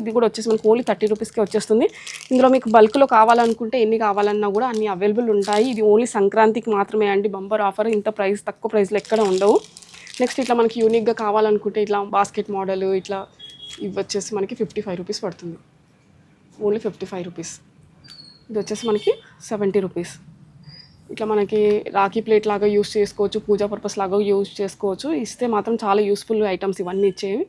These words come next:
ఎయిటీ రూపీస్కే వచ్చేస్తుంది మనకి. నెక్స్ట్ ఇది మనకి ఆప్షనల్ అనమాట. ఇది వినాయకుడితోటి ప్లేట్ ఇచ్చారు. మనకి ఇది కావాలంటే పికాక్ అంటే పికాక్ కూడా పెట్టుకోవచ్చు. ఆప్షనల్ మీకు ఏది నచ్చితే అది పెట్టుకో-, ఇది వచ్చేసి మనకి హండ్రెడ్ రూపీస్కి వచ్చేస్తుంది. పెద్ద సైజ్ ప్లేట్ అనమాట, పికాక్ స్టైల్‌లో.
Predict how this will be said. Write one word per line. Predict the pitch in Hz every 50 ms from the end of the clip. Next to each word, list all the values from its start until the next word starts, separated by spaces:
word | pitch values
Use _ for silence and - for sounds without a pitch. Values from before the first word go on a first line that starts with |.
| - - - - - _ - 220
ఎయిటీ | 214 208 254 226 208
రూపీస్కే | - 208 214 - 240 202
వచ్చేస్తుంది | 175 - 208 190 - - 202 196 196 190
మనకి. | 190 175 262 330 440 427 - _ _ - - - _ - 254 247
నెక్స్ట్ | 247 - - 269
ఇది | 247 240 240
మనకి | 233 220 220 277 226 190 190
ఆప్షనల్ | 202 - - - 240 226 214
అనమాట. | 202 202 190 185 185 - 277 330 254
ఇది | 220 - 220 214 196
వినాయకుడితోటి | 202 202 202 208 208 - 233 220 220 226 214 202 220 -
ప్లేట్ | 214 208 208 208 226 214
ఇచ్చారు. | 214 - 240 277 359 415 - -
మనకి | 233 220 220 220
ఇది | 202 202 214
కావాలంటే | 202 202 208 214 214 214 262 -
పికాక్ | 247 - - 220 220 220
అంటే | 208 285 -
పికాక్ | 247 214 - 220 208 196
కూడా | 214 214 202
పెట్టుకోవచ్చు. | 190 196 - 202 196 190 - 277 220
ఆప్షనల్ | 190 190 - - 220 208 214 233
మీకు | 220 - 208
ఏది | 202 202
నచ్చితే | 202 190 - 208 220
అది | 196 190
పెట్టుకో-, | 180 180 - 196 240
ఇది | 240 226
వచ్చేసి | 233 233 220 226 240
మనకి | 240 247 - -
హండ్రెడ్ | 233 220 214 220 214
రూపీస్కి | 226 240 - - - 208
వచ్చేస్తుంది. | 214 - 208 202 - - 208 214 262 294 -
పెద్ద | 214 185 180 214 214 -
సైజ్ | 208 202 196 -
ప్లేట్ | 208 196 190 190 208
అనమాట, | 196 196 190 185 185 - 294 403 - -
పికాక్ | - 208 - 202 190 - - -
స్టైల్‌లో. | - - 196 180 185 202 269